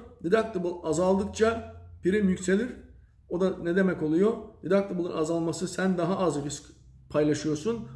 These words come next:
O zaman insurance şirketi diyor ki, "Ben senin riskin artıyor, ben sana daha çok yüksek prim, e, charge edeceğim." Edebiri tam tersi. Bu şekilde, e, piyasadaki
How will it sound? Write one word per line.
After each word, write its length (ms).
O 60
zaman 280
insurance 320
şirketi 320
diyor 180
ki, 280
"Ben 380
senin 260
riskin 260
artıyor, 600
ben 160
sana 340
daha 160
çok 200
yüksek 380
prim, 220
e, 720
charge 260
edeceğim." 360
Edebiri 420
tam 200
tersi. 300
Bu 140
şekilde, 560
e, 260
piyasadaki 760